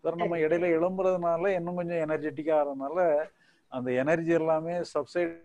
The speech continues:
Speaker 1: ஆகி ஒரு தூக்க நிலைக்கு போகணுங்கிறது, அஹ்,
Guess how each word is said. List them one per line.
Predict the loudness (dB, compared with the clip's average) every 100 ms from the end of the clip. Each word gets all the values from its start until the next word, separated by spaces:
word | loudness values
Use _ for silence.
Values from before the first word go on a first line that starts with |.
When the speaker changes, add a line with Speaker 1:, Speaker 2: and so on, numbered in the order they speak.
| -6
Speaker 1:
ஆகி | -4 0 0
ஒரு | 2 -2 -4
தூக்க | -8 -4
நிலைக்கு | -6 -4 -4 -6 -8
போகணுங்கிறது, | -6 -6 -8 -6 -6 -2 0 0 0 -4 -16 -20 -20 _ _
அஹ், | -10